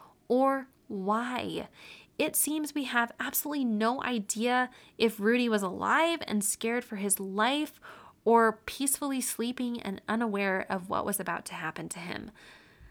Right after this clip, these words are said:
I think it's my hope, and it's all of our hope, that it would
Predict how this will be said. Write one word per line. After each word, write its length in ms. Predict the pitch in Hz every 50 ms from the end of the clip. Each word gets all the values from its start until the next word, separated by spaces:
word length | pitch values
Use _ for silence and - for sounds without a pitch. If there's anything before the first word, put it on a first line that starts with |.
| - _ _ _ _ _ -
I 140 | 196 208
think 240 | 214 - 247 233 220
it's 300 | 240 220 220 - - -
my 260 | 180 202 202 202 240
hope, 240 | 220 226 247 240 233 -
and 120 | - 202 202
it's 200 | 196 196 - - -
all 260 | - 202 220 226 214
of 100 | 208 214
our 140 | 214 214 196
hope, 340 | 196 208 208 196 196 - - - - - _ -
that 200 | - 202 - -
it 160 | - 190 202
would 240 | 220 240 233 196